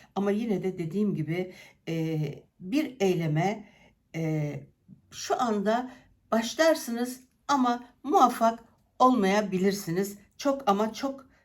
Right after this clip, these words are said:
dikkatli olun sevgili Başaklar. Efendim geldik sevgili terazilere ve de Özlemim Zeynep. Efendim maddi konular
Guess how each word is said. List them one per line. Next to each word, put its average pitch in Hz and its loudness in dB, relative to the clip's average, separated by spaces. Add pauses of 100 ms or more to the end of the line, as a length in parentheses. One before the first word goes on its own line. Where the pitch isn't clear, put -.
(120)
dikkatli 175 -2
olun 196 -4
sevgili 190 -2
Başaklar. - -6 (640)
Efendim 233 2
geldik 247 2
sevgili 196 -4
terazilere 190 0
ve 165 -4
de 190 -2
Özlemim 151 -6
Zeynep. - -12 (600)
Efendim 254 2 (540)
maddi 214 0
konular 160 -2